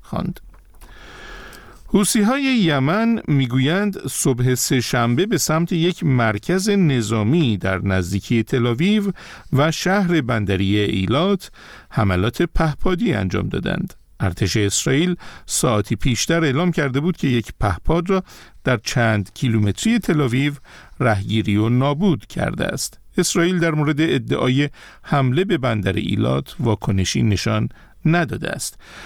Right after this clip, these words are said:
همزمان با این تحولات، آژانس تجارت دریایی بریتانیا اعلام کرد که دو کشتی در نزدیکی یمن هدف حملات موشکی و شه-، پهپادی قرار گرفتند. هر دو کشتی بر اثر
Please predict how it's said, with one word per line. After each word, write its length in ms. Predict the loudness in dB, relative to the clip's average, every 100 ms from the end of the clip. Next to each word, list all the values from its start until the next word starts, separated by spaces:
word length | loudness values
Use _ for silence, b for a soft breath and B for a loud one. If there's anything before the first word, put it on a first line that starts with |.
| B -2
همزمان 500 | 0 2 0 0 0
با 100 | 0
این 220 | 2 2
تحولات، 640 | 2 2 2 2 0 -2
آژانس 460 | -2 0 0 0 -2
تجارت 520 | -2 0 0 0 0
دریایی 520 | 0 2 0 0 0
بریتانیا 460 | 0 -2 0 2 2
اعلام 280 | 0 0
کرد 220 | 0 -2 0
که 200 | -2 -2 B B B 0
دو 120 | 0
کشتی 640 | 0 -2 -2 -4 -2 0
در 160 | 0 0
نزدیکی 540 | 0 0 -2 -6 -2
یمن 520 | 0 0 2 2 0 -2 B B B
هدف 420 | -2 0 0 0 0
حملات 500 | 2 0 -2 -2 0
موشکی 500 | 0 0 -4 0 0
و 80 |
شه-، 240 | 0 -2 -4 B B -4
پهپادی 640 | 0 0 0 -2 0 0 -2
قرار 420 | -2 -2 0 -2
گرفتند. 680 | -4 -4 -4 -4 -4 -4 -6 -12 B B B B B B B B B B 0
هر 160 | 0
دو 120 | 2
کشتی 680 | -2 0 -2 -2 0 2 2
بر 220 | 0 0
اثر 340 | -2 -2 0